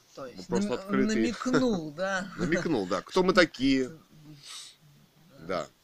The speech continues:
Speaker 2: интересно.
Speaker 1: И где воюют с Америкой? А только на, на Т В.
Speaker 2: Да.
Speaker 1: <laughs> А на самом деле, куда все эти природные богатства идут?
Speaker 2: Наши, с
Speaker 1: Наши.
Speaker 2: вами.
Speaker 1: Возможно, через Китай.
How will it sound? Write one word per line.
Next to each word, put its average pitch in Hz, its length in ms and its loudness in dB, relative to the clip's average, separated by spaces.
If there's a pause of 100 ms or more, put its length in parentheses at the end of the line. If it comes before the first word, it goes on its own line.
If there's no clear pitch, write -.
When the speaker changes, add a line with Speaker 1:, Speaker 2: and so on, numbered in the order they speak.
(240)
Speaker 2:
интересно. 113 460 -6 (300)
Speaker 1:
И 208 60 -8
где 202 260 0
воюют 208 440 0
с - 60 -8
Америкой? 160 580 -4 (120)
А 156 80 -14
только 180 220 -12
на, 175 240 -4
на 165 160 -8
Т 175 140 -10
В. 165 220 -6 (520)
Speaker 2:
Да. 90 400 -6 (100)
Speaker 1:
<laughs> - 120 -20
А 185 80 -14
на 190 80 -8
самом 190 340 -6
деле, 190 200 -6
куда 214 500 0
все 254 180 -10
эти 214 120 -12
природные 196 420 -8
богатства 185 680 -8
идут? 165 280 -12 (100)
Speaker 2:
Наши, 127 680 -2
с - 140 -12
Speaker 1:
Наши. 120 340 4
Speaker 2:
вами. 123 140 -14 (240)
Speaker 1:
Возможно, 160 400 -12
через 185 380 -12
Китай. 196 640 -6